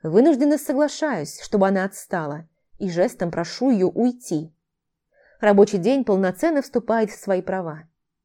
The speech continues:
Дел столько, что, скорее всего, на обед я просто не успею,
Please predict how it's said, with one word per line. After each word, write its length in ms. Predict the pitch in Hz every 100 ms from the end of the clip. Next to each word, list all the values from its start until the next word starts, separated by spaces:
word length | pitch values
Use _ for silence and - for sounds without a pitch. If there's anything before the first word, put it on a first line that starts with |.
| _ _
Дел 260 | 233 196 202
столько, 460 | - - 254 - 175
что, 160 | -
скорее 340 | 202 226 214 214
всего, 420 | - 208 262 - - - 240
на 180 | 220
обед 340 | 214 185 240 233
я 80 | 208
просто 360 | 214 196 254
не 100 | 240
успею, 600 | 254 - 320 262 160 160